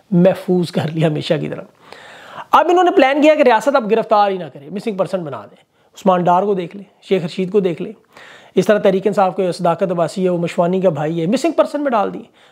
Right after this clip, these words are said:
अदालतों में जब पेश करें तो जमानतें होती हैं, बोगस केस होते हैं, दो मिनट में जज उड़ा के परे फेंकता है,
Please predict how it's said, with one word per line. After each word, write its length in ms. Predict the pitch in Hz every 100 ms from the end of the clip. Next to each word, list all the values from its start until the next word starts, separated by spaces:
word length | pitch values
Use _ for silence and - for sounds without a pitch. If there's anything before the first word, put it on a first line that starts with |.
| _
अदालतों 400 | 190 240 269 339
में 160 | 330 320
जब 140 | 311
पेश 220 | 285 285
करें 240 | 294 294 285
तो 80 |
जमानतें 360 | 262 240 233 285
होती 260 | 247 247 254
हैं, 200 | 240 226 _ 185
बोगस 300 | 220 269 277
केस 240 | 247 247
होते 220 | 214 -
हैं, 120 | 226 185
दो 160 | 214
मिनट 200 | 233 240
में 160 | 233 202
जज 200 | 202 208
उड़ा 180 | 202 196
के 80 |
परे 200 | 202 220
फेंकता 300 | 226 196 180
है, 100 | 190